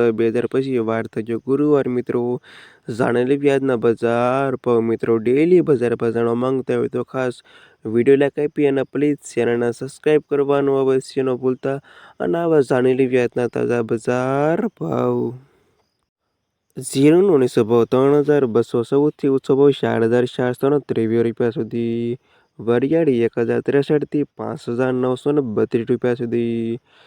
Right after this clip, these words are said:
ઈસબગુલ પંદરસો વીસથી ચોવીસો ને એકવીસ રૂપિયા સુધી. તલ એક હજાર પચાસથી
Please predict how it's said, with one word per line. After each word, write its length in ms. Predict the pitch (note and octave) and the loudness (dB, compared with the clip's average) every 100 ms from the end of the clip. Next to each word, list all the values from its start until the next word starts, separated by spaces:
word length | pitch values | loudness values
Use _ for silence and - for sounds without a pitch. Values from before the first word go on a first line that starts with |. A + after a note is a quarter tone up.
| _ - | _ -14
ઈસબગુલ 560 | C#3 D#3+ D3 D3+ C#3+ A#2 | -4 -2 0 0 2 0
પંદરસો 640 | - A#2 A2+ A#2 - A#2+ | -4 -6 -2 -2 0 -4
વીસથી 400 | B2 D3+ - D#3+ | -2 -6 -4 -6
ચોવીસો 560 | D3+ - A#2 B2 - C3+ | -4 0 0 0 0 0
ને 100 | D#3 - | 0 -2
એકવીસ 360 | A#2+ A2 A#2 A#2+ | -4 -4 -2 -2
રૂપિયા 300 | A#2+ B2 A#2+ | 0 -2 -2
સુધી. 600 | A#2 A2+ A2+ A#2 A2+ A#2 - _ _ _ - | -6 -6 -6 -6 -6 -8 -12 _ _ _ -8
તલ 300 | E3 D#3+ A#2 | -4 0 2
એક 260 | A#2 - | 0 0
હજાર 240 | A#2 A#2+ A#2+ | -2 0 -2
પચાસથી 640 | - C#3 D#3 D3+ - D3 | -6 -2 0 0 -2 -2